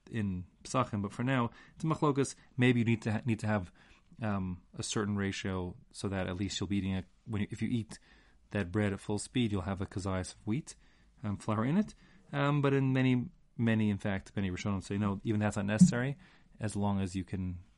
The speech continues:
taste the wheat here in this matzah, then it's sufficient, even if hypothetically it would be less than that, uh, kazayas per pras, uh, ratio." Now, the Mishnah then says the converse is also true, of course. Im ein ba tam dagan, if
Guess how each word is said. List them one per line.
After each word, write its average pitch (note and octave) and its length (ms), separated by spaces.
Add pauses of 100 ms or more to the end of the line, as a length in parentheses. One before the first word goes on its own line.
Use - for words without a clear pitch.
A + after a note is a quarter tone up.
taste - 380
the F#2+ 100
wheat G2 220
here F#2+ 220
in F#2 200
this F#2 220
matzah, A#2+ 420
then F2+ 240
it's - 140
sufficient, - 440 (440)
even G#2 180
if F#2+ 80
hypothetically F#2+ 540
it - 20
would F2 100
be F#2 100
less F2+ 340
than F2+ 240
that, F2+ 280
uh, F#2 140 (260)
kazayas G2 540
per F#2+ 240 (500)
pras, - 460 (1080)
uh, G2+ 120
ratio." F#2+ 460 (760)
Now, B2 120
the A#2+ 120
Mishnah A2+ 400
then A2+ 240
says G#2 180
the G2+ 60
converse B2 320
is A2 120
also C#3+ 220
true, C#3 180
of C3 80
course. C#3 400 (540)
Im B2 160
ein C3+ 280
ba A2+ 260
tam G#2 320
dagan, B2 380
if - 240